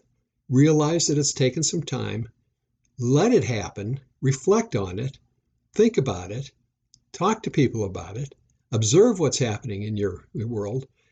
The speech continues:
and as you go through the adaptation, you'll feel it coming on, and then when it finally does,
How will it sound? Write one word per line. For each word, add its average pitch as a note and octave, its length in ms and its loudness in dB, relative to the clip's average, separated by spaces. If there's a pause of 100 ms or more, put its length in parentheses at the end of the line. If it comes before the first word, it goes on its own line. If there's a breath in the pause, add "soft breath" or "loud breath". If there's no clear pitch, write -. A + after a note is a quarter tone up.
(160)
and B2 120 4
as C#3+ 240 4
you C#3+ 60 4
go D3 240 4
through G3 200 0
the C#3 180 6
adaptation, A#2+ 840 -2 (280)
you'll D#3+ 180 4
feel G#3+ 340 4
it A#2+ 120 0
coming B2 280 2
on, A2+ 380 0 (100)
and A#2+ 200 -2
then A#2+ 160 0
when A#2+ 160 2
it A2+ 160 -6
finally D3 320 4
does, C#3 500 2